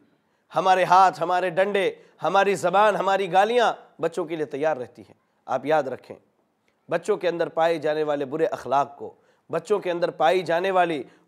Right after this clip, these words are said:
بری خصلتوں کو ہم صرف اور صرف اچھے اخلاق سے اور اللہ کے رسول صلی اللہ علیہ وسلم کے طریقے کے مطابق ہی دور کر سکتے ہیں۔ اللہ کے رسول صلی اللہ علیہ وسلم کے تعلق سے ام المومنین عائشہ صدیقہ رضی اللہ تعالی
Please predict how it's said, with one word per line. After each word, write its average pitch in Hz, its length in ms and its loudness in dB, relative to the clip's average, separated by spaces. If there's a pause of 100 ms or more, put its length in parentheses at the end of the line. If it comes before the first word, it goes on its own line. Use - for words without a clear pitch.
بری 202 200 0
خصلتوں 208 640 -2
کو 180 300 0 (200)
ہم 185 180 0
صرف 262 300 -2
اور 214 180 4
صرف 240 240 -2 (100)
اچھے - 300 4
اخلاق 214 440 4
سے 143 200 -4 (260)
اور 190 160 4
اللہ 214 180 4 (120)
کے 220 60 0
رسول 214 340 -2
صلی 226 80 0
اللہ 220 140 -4
علیہ 226 100 0
وسلم 240 100 -6
کے 269 100 -4
طریقے 233 400 0
کے 240 140 -2
مطابق 214 560 4
ہی 349 60 2
دور 277 180 0
کر 196 160 -2
سکتے - 320 -12
ہیں۔ - 100 -18 (420)
اللہ 226 180 6 (100)
کے 240 80 2
رسول 247 320 0
صلی 240 100 2
اللہ 233 100 2
علیہ 226 100 2
وسلم 226 140 2
کے 202 80 2
تعلق 165 380 2
سے - 120 -4 (540)
ام 226 200 6
المومنین 233 580 4
عائشہ 214 320 4 (100)
صدیقہ 208 320 -4
رضی 214 280 2
اللہ 233 300 8
تعالی 208 260 4